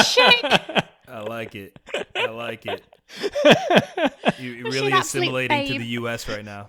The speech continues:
Speaker 3: <laughs> Um, yeah, I eventually found a place, uh, an apartment with, like,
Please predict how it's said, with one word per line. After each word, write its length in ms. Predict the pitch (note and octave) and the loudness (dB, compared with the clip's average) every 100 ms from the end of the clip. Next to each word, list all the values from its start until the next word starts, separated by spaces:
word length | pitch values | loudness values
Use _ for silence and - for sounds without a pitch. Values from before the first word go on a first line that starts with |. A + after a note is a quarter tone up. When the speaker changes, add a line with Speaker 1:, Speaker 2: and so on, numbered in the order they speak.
| - | 2
Speaker 3:
<laughs> 640 | A3+ F#3+ - - - - F#3+ E5 F3+ - - A4+ - - _ _ _ - - - - - - D#3+ | 4 4 6 4 4 2 2 2 -4 -4 -8 -8 -8 -12 _ _ _ -20 -16 -14 -14 -14 -14 0
Um, 680 | E3 E3 D#3+ E3 D#3+ D#3 _ _ _ _ _ _ _ D3+ | 4 6 6 4 2 -4 _ _ _ _ _ _ _ 0
yeah, 280 | D3+ F#3 | 8 8
I 80 | C#3+ | 8
eventually 400 | C3 C#3+ C#3 D#3+ | 6 2 0 -2
found 320 | - D3 C#3+ | 0 0 0
a 40 | C3 | 0
place, 580 | C3+ A#2 B2 - - - C#3+ | 0 2 0 -2 -10 -12 -8
uh, 380 | B2+ B2 A#2+ B2 | -4 -2 -2 -4
an 100 | B2 | -6
apartment 500 | - A#2+ B2+ A#2+ B2 | -2 -2 -2 -4 -6
with, 140 | A#2 | -6
like, 300 | B2 A#2 | -6 -6